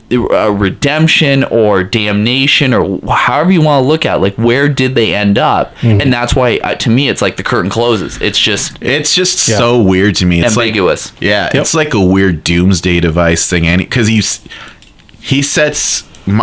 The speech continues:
Speaker 3: uh, J K Simmons' character sets up the Miles Teller one for what could be an ultimate revenge scenario, but he has no backup plan whatsoever. So basically,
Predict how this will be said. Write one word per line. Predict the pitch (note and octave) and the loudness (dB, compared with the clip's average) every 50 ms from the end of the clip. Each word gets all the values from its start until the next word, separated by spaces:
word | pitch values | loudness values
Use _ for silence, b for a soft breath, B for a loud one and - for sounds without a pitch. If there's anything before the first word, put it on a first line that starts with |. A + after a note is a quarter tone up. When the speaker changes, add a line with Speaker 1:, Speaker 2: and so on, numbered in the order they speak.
| - - - | -2 -2 -2
Speaker 3:
uh, | - A2+ A2 | 0 0 2
J | G2+ - C3 B2 | 2 2 0 0
K | B2+ - C3+ B2 | 0 0 0 0
Simmons' | A#2+ - - B2 A2 A2 G2+ F#2+ | 0 0 0 0 0 0 0 0
character | - - G#2 G#2 G#2 G2+ - G2 F#2 F2+ F2+ | 0 0 0 2 0 0 0 2 2 2 2
sets | - - - G2+ F#2 - - | 0 -2 -2 -2 -2 -2 0
up | G2 F#2 F2 - - - - | 0 0 0 -2 -6 -12 -6
the | - G2 F#2+ | -2 0 2
Miles | F2+ F2+ F2 F2+ F2 F2 - | 2 2 2 2 2 0 -2
Teller | - - G2+ F#2 F#2 F#2 F2+ | -2 -2 0 2 2 2 2
one | F2 F2 E2+ E2+ E2+ E2+ | 2 2 2 2 0 -2
for | F2 - - F2 D#2+ D#2+ - B B B B B B B | -4 -2 -2 0 0 0 -2 B B B B B B B
what | - G2+ - - | -2 -2 -2 -2
could | - - C3+ A2+ F2+ | -4 -4 -2 -2 -2
be | D#2+ G#2+ G#2 G2+ F#2+ - - - - B B B B B | 0 0 0 0 -2 -2 -6 -10 -20 B B B B B
an | G#2+ A#2 - - - | -4 -4 -2 -2 0
ultimate | A#2 A#2+ A#2+ A#2+ - - B2 A2 A2 G2 - - - - | 0 0 0 0 0 0 2 2 2 0 -2 -4 -6 -4
revenge | - G2 G#2 F#2 E2+ D#2+ G2 G#2 A#2 B2+ A2+ - | -2 0 0 0 0 0 0 2 2 2 0 0
scenario, | - - A2 G2 F#2 F2+ F2+ F2 F2 F2 E2+ E2 E2+ E2+ F2 F#2 G2+ B B B B | 0 0 0 2 2 2 2 2 2 2 2 2 2 2 2 2 0 B B B B
but | - C3 B2+ | -2 0 2
he | G2 C#3+ D#3+ F3+ E3+ | 2 2 2 2 2
has | D3 A#2+ G#2+ G#2+ | 2 0 0 2
no | A2+ A#2 A#2 A#2 G2+ | 2 2 2 0 0
backup | F2 A#2 A#2 B2+ D#3 D#3+ - A#2 G2 F#2 | 0 -2 -2 -2 -2 -2 -2 -2 -2 -2
plan | - - A2+ A2 G#2+ G#2 G#2 | -2 -2 0 0 2 2 2
whatsoever. | G#2+ G2 - - - A2 G#2 A2 B2 C#3+ D3+ C3+ F#2+ C#2 - - - B B B B B B B B B B | 0 0 0 -2 0 0 2 2 2 2 2 0 0 -2 -2 -4 -8 B B B B B B B B B B
So | - C#3+ C3 | -2 0 0
basically, | G#2 A2 C#3 D#3+ D#3+ - C#3+ - - C3 A#2+ A#2 A#2 | 2 0 0 0 0 -2 -2 -2 0 0 0 0 -2